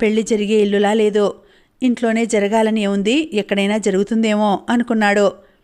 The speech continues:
స్కూటర్కు స్టాండ్ వేసి లోపలికి వెళ్ళాడు. ఒక ప్రక్క తడికెల చాటుగా వంటవారు కనిపించారు. వారు వంటలు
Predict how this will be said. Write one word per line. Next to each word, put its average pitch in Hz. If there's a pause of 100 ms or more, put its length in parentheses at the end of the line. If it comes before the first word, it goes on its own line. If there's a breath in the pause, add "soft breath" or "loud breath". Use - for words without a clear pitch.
(840 soft breath)
స్కూటర్కు 233
స్టాండ్ 202
వేసి 202
లోపలికి 214
వెళ్ళాడు. 202 (380 soft breath)
ఒక 247
ప్రక్క 214 (120)
తడికెల 214
చాటుగా 208
వంటవారు 202
కనిపించారు. 208 (460 soft breath)
వారు 240
వంటలు 220